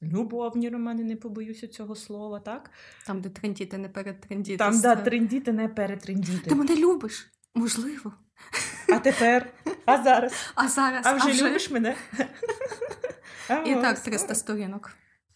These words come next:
Speaker 1: Так, а от, наприклад, я зараз думаю, от я зараз, в мене лежить як хороший приклад, е, чудова книжка «Останній дім на безпечній вулиці», яку я сьогодні, власне, дочитала. Там, направду, обмаль діалогів. І це щось середнє між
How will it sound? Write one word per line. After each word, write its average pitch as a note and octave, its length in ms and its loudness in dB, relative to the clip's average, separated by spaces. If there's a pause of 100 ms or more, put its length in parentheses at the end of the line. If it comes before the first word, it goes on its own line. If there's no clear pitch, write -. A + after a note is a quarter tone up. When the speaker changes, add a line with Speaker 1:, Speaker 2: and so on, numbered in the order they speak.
(120)
Speaker 1:
Так, D#3+ 600 -4
а G3+ 380 -4
от, A#3 200 -4
наприклад, A3 680 -4
я F#3 140 -6
зараз F#3 360 -6
думаю, F3+ 460 -4
от E3 100 -12
я G3 120 -4
зараз, F3+ 360 -6
в E3 40 -8
мене E3+ 200 -4
лежить E3 360 -8
як D#3+ 120 -10
хороший E3+ 400 -8
приклад, D#3 640 -14
е, D#3 220 -10
чудова D#3+ 560 -6
книжка D#3 420 -10
«Останній D#3+ 480 -8
дім D#3+ 220 -8
на D#3+ 100 -8
безпечній D#3+ 500 -14
вулиці», G4 380 -10
яку E3 160 -6
я F3+ 60 -2
сьогодні, D#3+ 540 -4
власне, D#3 340 -10
дочитала. D#3+ 560 -12 (520)
Там, B3+ 200 -6
направду, B3 400 -6
обмаль F3 440 -4
діалогів. D#3+ 720 -8
І F#3 100 -6
це G#3 220 -6
щось G#3 280 -8
середнє F#3 380 -6
між F3 320 -4